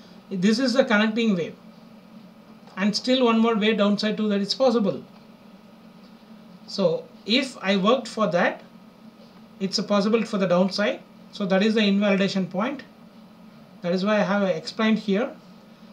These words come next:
uh, whether if it is a one, two, three means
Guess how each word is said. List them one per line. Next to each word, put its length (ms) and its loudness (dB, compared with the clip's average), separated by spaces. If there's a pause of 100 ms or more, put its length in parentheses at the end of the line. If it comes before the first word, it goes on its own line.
(200)
uh, 300 0
whether 460 4
if 120 -4
it 60 0
is 100 0
a 80 2
one, 300 2
two, 320 -2
three 220 0
means 420 -2